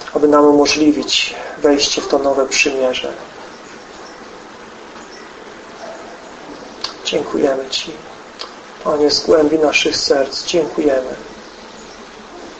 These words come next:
Daj nam dzisiaj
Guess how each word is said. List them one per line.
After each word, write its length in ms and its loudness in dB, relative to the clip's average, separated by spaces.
Daj 240 6
nam 200 4
dzisiaj 420 2